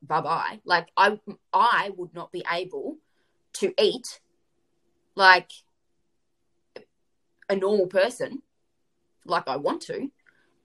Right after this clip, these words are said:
uh, in a way that I enjoy, and be a size six. It's just not how my body's built. So I've got myself to a state where I am enjoying life. It's easy. I can enjoy the balance I like. I can go out with friends on the weekend. I can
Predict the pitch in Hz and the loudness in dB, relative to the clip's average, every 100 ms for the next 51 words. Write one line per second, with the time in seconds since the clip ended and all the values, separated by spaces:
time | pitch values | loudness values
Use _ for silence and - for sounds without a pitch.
0 | _ 180 175 175 - 196 180 175 170 156 | _ 6 6 6 2 -2 0 0 0 -2
1 | 160 226 233 247 - _ _ _ - 190 | -2 -4 -4 -4 -12 _ _ _ -6 -4
2 | 190 165 165 156 - - - - - 165 | 0 -2 -2 -10 -10 -14 -16 -16 -12 -10
3 | 180 190 185 180 165 160 160 110 - _ | -4 -2 0 2 4 2 0 -4 -4 _
4 | _ _ _ _ _ _ _ - - 180 | _ _ _ _ _ _ _ 0 8 10
5 | 175 175 _ _ _ _ 185 190 240 196 | 10 8 _ _ _ _ 2 4 2 0
6 | 170 170 165 170 160 - 160 151 156 151 | -4 -4 -8 -10 -10 -4 -4 -4 -6 -6
7 | 147 147 - 156 151 151 151 - 160 156 | -4 -6 -6 -2 0 0 -2 -8 -10 -10
8 | 156 - _ _ _ - 180 170 208 180 | -12 -16 _ _ _ -8 -6 -2 -2 -2
9 | 143 135 285 - _ _ _ - 175 156 | -2 -4 -6 -10 _ _ _ -12 -4 0
10 | 156 151 208 - 156 165 151 165 160 156 | 0 0 -2 0 0 -2 -2 0 4 4
11 | 156 147 147 - 135 139 214 - 143 139 | 4 2 2 -2 -4 0 0 -2 -6 -2
12 | 135 135 - 156 165 160 143 139 131 170 | 2 0 0 -2 0 -2 -2 -2 -2 -2
13 | 240 147 139 151 131 131 | 2 2 2 0 -2 -4